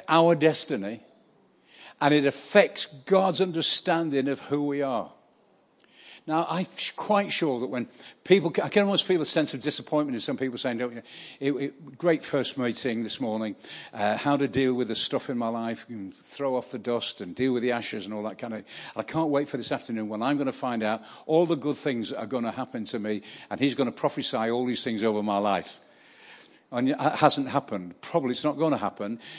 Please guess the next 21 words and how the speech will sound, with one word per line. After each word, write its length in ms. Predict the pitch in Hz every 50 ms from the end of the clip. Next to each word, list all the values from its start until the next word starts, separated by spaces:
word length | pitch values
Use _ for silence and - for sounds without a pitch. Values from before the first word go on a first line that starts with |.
| - - -
because 240 | 117 110 113 110
what 160 | 147 185 156 127
happens 480 | 156 196 190 - - 165 135 101 95
is, 320 | 98 87 104 120 110 - - - - - - - -
we, 340 | 117 127 151 170 175 143 - - - - -
what 220 | 131 156 190 214 196
we 180 | 202 196 190
do 320 | 143 147 180 170 139 127 135
is 160 | 123 95 101
we 160 | 127 143 139
position 800 | - - - 151 139 110 101 98 160 190 175 - - 190 180 180
our 180 | 175 165 160 160
life 460 | 147 147 143 120 98 104 98 - -
to 140 | - 139 113
get 280 | 90 - 175 196 -
into 380 | - 185 180 - - 170 170 156
a 40 | 156
position 560 | - - 135 - 165 165 - - 147 135 123
where 200 | 127 127 123 120
we 160 | 117 123 117
deal 520 | 101 92 - 156 185 202 202 196 202 190